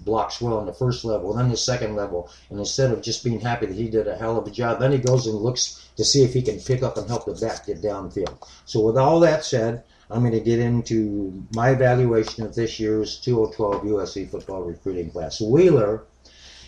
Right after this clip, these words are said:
is a guy that's probably the biggest mystic to me 'cause there was hardly any film or tape.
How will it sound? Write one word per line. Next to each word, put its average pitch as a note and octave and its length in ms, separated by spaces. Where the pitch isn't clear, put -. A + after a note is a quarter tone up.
is A2+ 200
a A2 40
guy B2 280
that's G#2+ 260
probably C3 300
the G#2+ 100
biggest A#2 500
mystic A#2 400
to G2+ 80
me F#2+ 180
'cause G#2 220
there G2+ 80
was F#2 160
hardly A#2+ 380
any D3+ 180
film C#3 320
or C#3 60
tape. F2 360